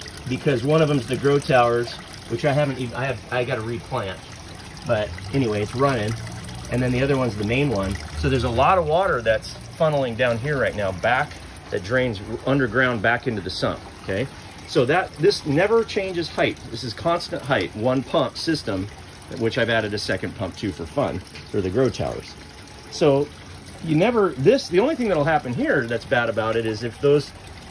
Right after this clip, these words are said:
if the pump starts sucking air and doesn't have pressure, it'll eventually turn off here and you'll see no water coming out of that, of this. And so that,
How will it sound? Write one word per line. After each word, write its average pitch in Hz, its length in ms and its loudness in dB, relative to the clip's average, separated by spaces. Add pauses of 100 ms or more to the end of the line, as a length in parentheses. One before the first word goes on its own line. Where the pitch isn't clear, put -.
(180)
if 135 120 2
the 107 80 0
pump 233 280 -2
starts - 320 0
sucking 156 300 0
air 165 140 2
and 147 80 4
doesn't 139 160 4
have 135 160 0
pressure, 175 300 0
it'll 123 120 0
eventually 156 320 0
turn 135 240 0
off 165 180 2
here 135 100 -2
and 113 80 0
you'll 117 100 0
see 123 180 -4
no 117 200 4
water 123 420 4
coming 98 260 -2
out 95 260 -2 (540)
of 110 200 2
that, 104 240 2 (120)
of 104 180 -2
this. 104 300 0
And 113 200 -2
so 120 200 4
that, 135 300 2